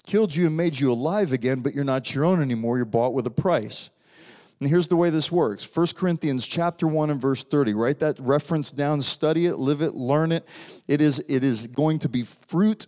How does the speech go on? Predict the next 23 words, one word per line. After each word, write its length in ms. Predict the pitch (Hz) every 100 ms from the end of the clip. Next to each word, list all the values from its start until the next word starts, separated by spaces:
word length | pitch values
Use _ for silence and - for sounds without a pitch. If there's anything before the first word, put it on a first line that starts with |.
| -
life, 600 | 117 139 185 180 - -
food, 680 | - - 180 185 180 165 139
meat, 480 | 117 139 165 170 139 -
protein 680 | - 170 170 - 160 156 147
for 260 | - -
your 120 | 143 123
body, 440 | 127 139 147 156
for 200 | 147 131
your 180 | 113 117
soul, 420 | - - 160 151
for 160 | - 131
your 140 | 110
spirit, 560 | - - 165 139 95 - - - - -
says 360 | - 175 165 131
this, 400 | 165 110 - - -
"By 600 | 117 131 160 208 226 208 - _
his 680 | - - 247 240 233 196 - - - 135
doing, 600 | 208 214 139 123 135 127 -
you 580 | 117 180 190 120 113 -
are 220 | 131 135 -
in 420 | 165 123 110 107
Christ 480 | - 165 139 127 -
Jesus." 540 | 123 110 104 - -